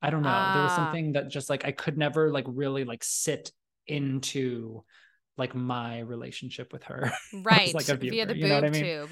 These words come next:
Speaker 2: Yes.
Speaker 1: Yeah,
Speaker 2: So do
Speaker 1: yeah.
Speaker 2: you
Speaker 1: And
Speaker 2: think
Speaker 1: wait, oh my, I j-, I know what it is. I'm so sorry.
Speaker 2: What?
Speaker 1: It's
Speaker 2: What?
Speaker 1: because her face changed. That's why.
Speaker 2: <laughs>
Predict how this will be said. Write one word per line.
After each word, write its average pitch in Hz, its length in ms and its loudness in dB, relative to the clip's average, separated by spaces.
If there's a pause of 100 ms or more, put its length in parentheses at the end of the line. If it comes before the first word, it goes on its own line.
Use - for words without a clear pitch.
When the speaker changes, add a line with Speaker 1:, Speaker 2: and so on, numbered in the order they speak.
Speaker 2:
Yes. 202 300 6
Speaker 1:
Yeah, 147 320 4
Speaker 2:
So - 60 -12 (120)
do 151 60 -2
Speaker 1:
yeah. 339 160 6
Speaker 2:
you 349 160 8
Speaker 1:
And - 60 -6
Speaker 2:
think 330 300 6 (140)
Speaker 1:
wait, 240 260 6
oh 226 100 8
my, 254 160 8
I 202 100 8
j-, 151 200 2
I 185 100 6
know 160 200 6
what 143 160 4
it 127 100 -2
is. 123 160 -4
I'm 127 140 -4
so 131 140 0
sorry. 127 260 0
Speaker 2:
What? 294 100 0
Speaker 1:
It's - 160 -12
Speaker 2:
What? 214 260 8
Speaker 1:
because 220 240 4
her 233 100 6
face 196 400 2
changed. 143 680 -6 (160)
That's 156 340 0
why. 123 380 -2
Speaker 2:
<laughs> - 60 -20